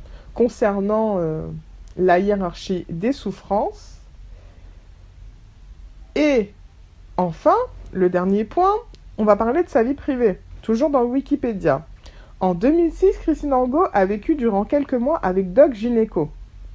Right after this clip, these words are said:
Doc Gynéco, comme vous le savez, il est noir, il est guadeloupéen. Donc, euh, quand elle nous dit les esclaves noirs qui ont été amenés aux États-Unis et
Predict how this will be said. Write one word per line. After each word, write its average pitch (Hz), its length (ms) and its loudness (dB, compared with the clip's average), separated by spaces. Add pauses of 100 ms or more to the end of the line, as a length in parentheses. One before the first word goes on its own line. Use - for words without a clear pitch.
(800)
Doc 208 200 4
Gynéco, 254 360 0
comme 254 200 2
vous 226 60 -2
le 240 40 -2
savez, 247 500 0
il 180 120 -2
est 160 80 0
noir, 247 360 0 (380)
il 226 140 -4
est 285 80 0
guadeloupéen. 269 580 4 (2000)
Donc, 226 300 2
euh, - 80 4
quand 359 180 0
elle 311 200 2
nous 285 180 0
dit 240 340 0
les 220 300 0
esclaves 233 380 0
noirs 233 420 0
qui - 160 -2
ont 226 140 2
été 214 500 0 (800)
amenés 233 760 2 (100)
aux 240 120 6
États-Unis 226 720 2
et 170 100 -2